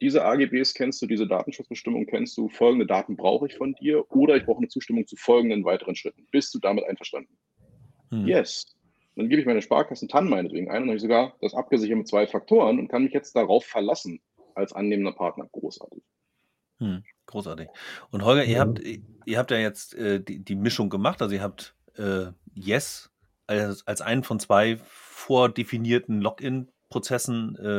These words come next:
Speaker 2: äh, etabliert. Du hast gesagt, ihr habt auch noch unterschiedliche andere Szenarien, die euch so, äh, noch im Kopf, äh, oder in, im Backlog stehen sozusagen. Ähm,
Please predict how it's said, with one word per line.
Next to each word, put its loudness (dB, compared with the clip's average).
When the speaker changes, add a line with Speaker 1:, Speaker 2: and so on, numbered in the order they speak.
Speaker 2:
äh, -14
etabliert. -4
Du -4
hast -4
gesagt, -4
ihr -2
habt -2
auch -4
noch -4
unterschiedliche -6
andere -4
Szenarien, -2
die -2
euch -4
so, -2
äh, 4
noch 0
im -8
Kopf, -4
äh, 4
oder -2
in, -2
im -6
Backlog 2
stehen -2
sozusagen. -4
Ähm, 4